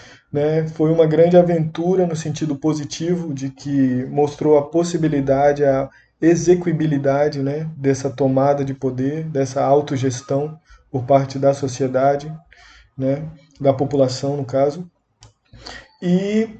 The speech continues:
é, foi brutalmente reprimida, né, com o exército de Versalhes, é, matando mais de vinte mil entre os envolvidos na Comuna de Paris, né.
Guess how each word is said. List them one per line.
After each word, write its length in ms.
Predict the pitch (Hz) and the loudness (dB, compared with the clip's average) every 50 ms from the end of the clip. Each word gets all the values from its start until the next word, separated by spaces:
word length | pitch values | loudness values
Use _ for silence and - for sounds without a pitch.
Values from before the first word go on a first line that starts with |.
| - _ - | -20 _ 2
é, 340 | 190 165 160 156 156 151 147 | 4 4 6 6 6 4 2
foi 180 | 151 - 160 | 4 2 2
brutalmente 1000 | 156 160 170 180 180 185 180 175 160 160 165 180 180 175 - 202 202 202 208 208 _ - - | 4 4 4 6 8 6 6 6 4 0 0 0 -2 -4 -6 -6 -6 -6 -8 -10 _ -8 -4
reprimida, 840 | 156 135 160 165 160 175 185 185 156 143 147 151 156 175 180 175 - | -2 2 2 2 2 2 0 0 2 0 0 2 0 0 0 -2 -6
né, 240 | 143 143 143 151 165 165 160 | -4 -4 -2 -2 -2 -4 -6
com 580 | - - 147 147 147 143 135 131 127 127 127 127 - | -4 -2 0 0 0 0 0 0 -2 -2 -6 -8 -2
o 120 | 151 139 | 2 2
exército 400 | 139 131 123 139 139 139 - 147 | 4 4 4 2 0 0 -2 -6
de 100 | 135 139 | -6 0
Versalhes, 920 | 139 147 139 143 - - 147 139 139 143 147 147 143 143 - - - - - 220 277 185 | 0 0 0 -2 -2 0 4 4 4 4 2 0 -6 -8 -12 -16 -18 -18 -20 -18 -10 -6
é, 400 | 139 135 131 127 127 127 127 123 - _ - | -4 -4 -2 -2 -4 -6 -8 -10 -14 _ -10
matando 440 | - 143 139 139 139 151 147 147 143 | -2 0 0 2 2 0 0 0 2
mais 240 | 143 147 151 147 151 | 4 4 4 2 0
de 80 | 147 | -4
vinte 360 | 131 123 147 156 160 156 - 139 | -4 -2 -2 -2 -2 -2 -2 0
mil 440 | 131 131 135 135 143 143 143 - _ _ _ _ _ _ _ _ _ _ _ _ _ _ _ - - | 0 2 2 2 0 -2 -6 -14 _ _ _ _ _ _ _ _ _ _ _ _ _ _ _ -6 -2
entre 260 | 135 135 131 131 139 | 0 0 0 0 -2
os 100 | 127 127 | -2 0
envolvidos 540 | 135 135 139 135 123 127 131 135 131 131 120 | 0 2 2 2 2 2 2 2 0 0 0
na 140 | 131 127 123 | 0 0 0
Comuna 380 | - 139 131 127 127 131 127 | -2 -2 -4 -2 -4 -4 -6
de 80 | 131 135 | -6 -2
Paris, 580 | 127 135 127 120 120 113 - - - - - _ - | 0 0 2 2 0 -2 -4 -8 -18 -20 -20 _ -8
né. 180 | 127 127 135 | -8 -8 -8